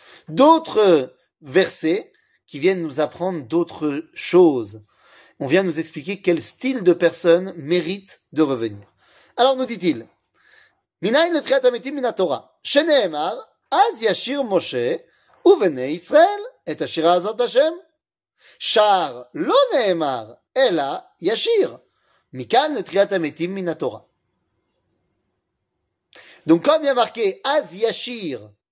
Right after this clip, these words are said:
et Moshe chantera au futur, ça veut dire qu'il reviendra. Pour l'instant, je vais pas expliquer, je vais lire les différents versets qui sont amenés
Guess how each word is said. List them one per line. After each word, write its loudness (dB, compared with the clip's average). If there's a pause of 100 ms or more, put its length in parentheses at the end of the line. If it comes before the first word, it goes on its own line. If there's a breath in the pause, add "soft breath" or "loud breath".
(400)
et -4
Moshe -2
chantera 0 (380)
au -4
futur, -6 (320)
ça 2
veut 2
dire 0
qu'il -6
reviendra. 0 (1800 loud breath)
Pour 4
l'instant, 0 (600)
je -14
vais 2
pas 4
expliquer, -4 (200)
je -12
vais 2
lire -2
les 4
différents 0
versets -4
qui -10
sont 0
amenés 0